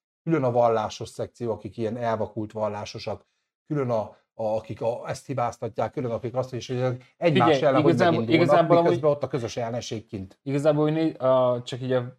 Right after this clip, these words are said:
Speaker 2: poén kedvéért, hogy melyik ez a Pi-,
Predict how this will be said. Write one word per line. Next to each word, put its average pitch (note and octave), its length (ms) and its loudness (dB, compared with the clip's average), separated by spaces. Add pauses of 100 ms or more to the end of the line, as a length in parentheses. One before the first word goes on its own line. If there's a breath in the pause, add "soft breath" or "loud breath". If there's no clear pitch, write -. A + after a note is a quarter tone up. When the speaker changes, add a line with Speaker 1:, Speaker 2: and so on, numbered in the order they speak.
Speaker 2:
poén B2+ 320 0
kedvéért, A#2 760 -2 (220)
hogy A2+ 320 -6 (100)
melyik C3 340 -8
ez C#3 120 -6
a C3 340 -4 (520)
Pi-, C#3 160 -6